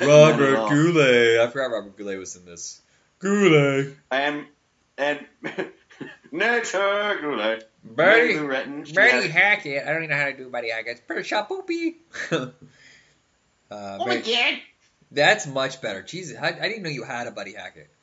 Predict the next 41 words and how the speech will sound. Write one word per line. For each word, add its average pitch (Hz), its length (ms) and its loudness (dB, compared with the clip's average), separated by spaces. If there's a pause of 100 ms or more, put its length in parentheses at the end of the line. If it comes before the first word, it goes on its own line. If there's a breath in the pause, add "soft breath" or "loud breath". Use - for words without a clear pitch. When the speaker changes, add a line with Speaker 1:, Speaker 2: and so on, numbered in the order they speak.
(140)
Speaker 2:
<laughs> - 260 -16
I 139 1700 -8
don't 120 120 -2
know 113 80 -2
how 107 160 0
I 107 100 -4
do 104 140 -8
it 95 100 -8
either. 95 160 -8
It's 104 140 -8
just 110 140 -12
pretty 95 140 -12
crazy. 95 400 -10
<laughs> - 40 -20 (1080 soft breath)
Speaker 1:
Uh, 127 220 4
this 185 180 -4
was 277 140 -8
a - 20 -4 (100)
Speaker 2:
Oh, 143 60 0
yeah, 139 80 0
Speaker 1:
huge, 156 80 -2
Speaker 2:
and 139 100 -4
then 139 80 -2
Speaker 1:
expensive 127 560 -8
film, 98 300 -14
by 90 100 -18
the 95 80 -16
way. 95 140 -10
I 113 60 -10
didn't 101 160 -12
know 101 160 -18
that. 87 300 -20
Um, 98 400 -12 (420)
but 123 240 -4
it 156 160 -6
also 196 300 -2
Speaker 2:
I 160 60 -6
Speaker 1:
had 127 180 -2
Speaker 2:
couldn't 180 180 -2
Speaker 1:
been, 180 60 -6
Speaker 2:
tell. 101 300 -4